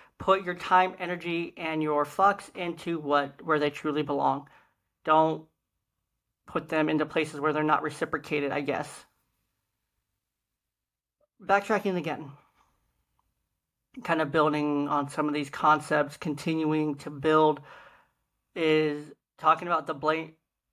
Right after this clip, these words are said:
brainstorming <laughs> and blueprinting, blue storming, I guess you could say.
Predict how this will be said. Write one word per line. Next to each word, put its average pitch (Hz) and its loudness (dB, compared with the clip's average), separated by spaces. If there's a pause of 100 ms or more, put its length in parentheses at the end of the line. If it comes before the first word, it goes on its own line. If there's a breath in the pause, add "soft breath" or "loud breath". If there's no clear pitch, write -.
(140)
brainstorming 156 2
<laughs> 143 -2
and 160 0
blueprinting, 160 0 (760 loud breath)
blue 170 2
storming, 147 2
I 139 0
guess 139 -2
you 143 -4
could 139 -12
say. 139 -2